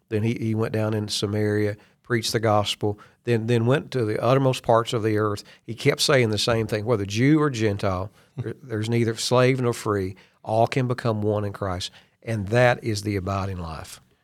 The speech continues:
Speaker 2: Amen. And you may be listening and hearing, uh, here and going, "Well, you guys got it. You know <laughs> the, how to abide, but how do I, how do I get started? You know, what do I, how do I get going?" Like I, I may have,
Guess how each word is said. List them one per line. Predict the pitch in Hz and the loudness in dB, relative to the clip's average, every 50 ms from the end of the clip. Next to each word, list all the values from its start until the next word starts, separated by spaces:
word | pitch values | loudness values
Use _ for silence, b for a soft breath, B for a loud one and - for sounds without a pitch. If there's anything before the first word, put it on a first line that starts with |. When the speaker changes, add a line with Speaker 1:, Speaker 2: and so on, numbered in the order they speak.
| _ _ - | _ _ -4
Speaker 2:
Amen. | 107 101 107 110 110 110 107 101 101 - _ _ _ _ _ _ _ _ _ - | -2 0 2 4 6 6 4 4 0 -4 _ _ _ _ _ _ _ _ _ 2
And | 123 123 127 | 4 6 8
you | 156 180 | 8 6
may | 180 165 | 6 2
be | 147 135 123 | 2 2 0
listening | 120 117 120 120 - - 120 117 120 117 110 107 | 2 2 2 0 0 0 2 2 4 4 4 4
and | 104 101 | 2 2
hearing, | 98 113 117 117 113 113 110 107 104 - b b b b b b b b - | 4 4 4 6 6 4 4 2 0 -2 b b b b b b b b -6
uh, | - 117 104 104 | -2 0 2 2
here | 101 - 120 113 113 | 2 2 4 4 4
and | 110 110 | 4 4
going, | 110 107 104 104 101 - - 110 110 | 4 4 4 4 2 0 -4 -8 0
"Well, | 120 117 113 110 107 104 - - _ _ _ _ _ _ _ _ _ _ | 2 4 6 6 4 2 0 -8 _ _ _ _ _ _ _ _ _ _
you | - 127 123 147 | 0 4 4 6
guys | 151 147 131 127 120 113 | 8 8 6 6 4 4
got | 113 110 104 101 - | 4 4 4 4 2
it. | - - - | -4 -4 0
You | 107 110 | 2 2
know | 110 120 117 117 120 120 117 113 - | 4 4 4 4 4 4 2 0 -2
<laughs> | - 131 120 - - 180 - - | -2 -2 0 2 2 2 2 2
the, | 135 117 107 104 - - - | 0 2 2 2 0 0 0
how | 113 110 | 2 2
to | 107 | 2
abide, | 101 110 110 107 117 120 117 | 2 2 2 4 4 4 2
but | 113 - | 2 0
how | - - 135 151 | 2 2 4 6
do | 185 170 139 | 6 6 6
I, | - 107 110 123 123 120 113 107 - _ _ _ _ _ _ _ _ _ _ _ _ | 6 4 4 4 4 4 2 0 -4 _ _ _ _ _ _ _ _ _ _ _ _
how | - - | 0 4
do | 139 160 | 6 6
I | 175 156 | 6 6
get | 135 123 - - | 4 0 0 0
started? | - - - 104 101 101 95 95 - - _ _ _ _ _ _ _ - | -4 0 2 2 2 4 2 0 -4 -10 _ _ _ _ _ _ _ -4
You | - 110 | -2 2
know, | 107 104 | 2 4
what | 107 110 123 139 | 4 6 6 6
do | 147 156 151 | 6 6 8
I, | 135 127 127 123 123 120 117 113 B B B B B B B B B _ | 8 8 8 8 8 6 4 2 B B B B B B B B B _
how | - 127 127 | 0 2 4
do | 147 151 | 6 6
I | 151 147 135 | 6 6 4
get | 117 113 113 - - 120 117 - 127 | 2 0 -6 2 4 4 4 4 6
going?" | 117 110 107 101 95 92 | 6 6 6 6 4 2
Like | 95 98 95 - | 2 0 2 4
I, | 101 104 - | 4 2 4
I | - 113 | 2 0
may | 110 107 110 117 117 | 2 4 4 4 6
have, | 117 113 110 113 - - | 6 4 4 0 -8 -16